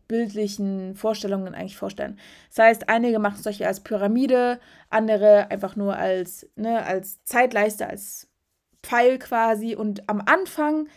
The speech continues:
nehmen wir jetzt mal den Pfeil, am Anfang, ne, ist halt wirklich diese Low-Touch-Experience.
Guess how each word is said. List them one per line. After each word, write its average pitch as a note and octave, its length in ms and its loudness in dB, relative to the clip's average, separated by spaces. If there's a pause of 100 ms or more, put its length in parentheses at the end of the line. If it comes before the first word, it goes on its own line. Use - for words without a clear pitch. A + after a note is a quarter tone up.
(180)
nehmen A#3 140 0
wir B3 80 2
jetzt A3+ 80 -6
mal G#3 80 2
den F#3+ 160 -4
Pfeil, D4 280 2
am G3+ 160 -4
Anfang, C4 520 -2
ne, A3 200 -2
ist - 140 -12
halt G3+ 220 -2
wirklich G#3 180 -10
diese G3 200 -4
Low-Touch-Experience. C#4 1160 -4